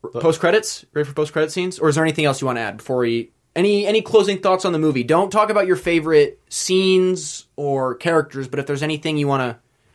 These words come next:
Speaker 2: close on with the movie, go ahead.
Speaker 1: Well, one thing that I thought was just interesting to kinda cross-reference was the animated one, the Into the, Into the Spider-Verse, because it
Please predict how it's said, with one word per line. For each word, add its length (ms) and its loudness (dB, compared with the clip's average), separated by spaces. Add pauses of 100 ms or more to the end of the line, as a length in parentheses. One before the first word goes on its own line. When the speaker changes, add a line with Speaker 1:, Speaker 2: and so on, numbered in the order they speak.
(280)
Speaker 2:
close 300 2
on 200 0
with 100 -8
the 60 -10
movie, 280 -4
go 140 -2
ahead. 260 -8 (180)
Speaker 1:
Well, 200 0
one 260 -2
thing 260 -6
that 100 0
I 120 0
thought 240 -6
was 120 -12
just 280 -12
interesting 520 -14
to 80 -14
kinda 260 -16
cross-reference 880 -12
was 400 -10 (500)
the 680 -8 (100)
animated 500 -6
one, 220 -8
the 160 -10
Into 220 -8
the, 220 -12
Into 260 -10
the 420 -6 (200)
Spider-Verse, 880 -6 (480)
because 460 -6
it 220 -6